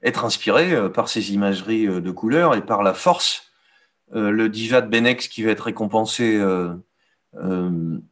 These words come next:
au César, euh, ben, joue de cette esthétisation au maximum. Je dirais, euh, hélas, parce que, euh, ben, il a un peu perdu de sa politisation.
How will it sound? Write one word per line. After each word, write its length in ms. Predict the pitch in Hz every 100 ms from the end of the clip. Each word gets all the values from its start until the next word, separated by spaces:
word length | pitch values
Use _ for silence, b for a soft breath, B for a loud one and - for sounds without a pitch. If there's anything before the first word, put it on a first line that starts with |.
| _ -
au 100 | 120
César, 540 | 113 113 104 165 196 123
euh, 340 | 110 98 87 b b _
ben, 120 | 110
joue 320 | 98 - 175
de 140 | 190 120
cette 320 | - 110 - -
esthétisation 840 | 151 - 160 139 127 120 - 135
au 20 |
maximum. 640 | 120 110 - 117 160 180 135 b b b b _
Je 180 | 107 110
dirais, 360 | 123 151 165 156
euh, 180 | 143 139
hélas, 300 | 151 202 196
parce 240 | 175 -
que, 100 | -
euh, 400 | 143 139 135 127
ben, 100 | 120
il 180 | 123 131
a 60 |
un 80 | 127
peu 160 | 123 135
perdu 340 | 127 113 147
de 60 | 156
sa 160 | -
politisation. 840 | 117 117 104 107 113 143 - 120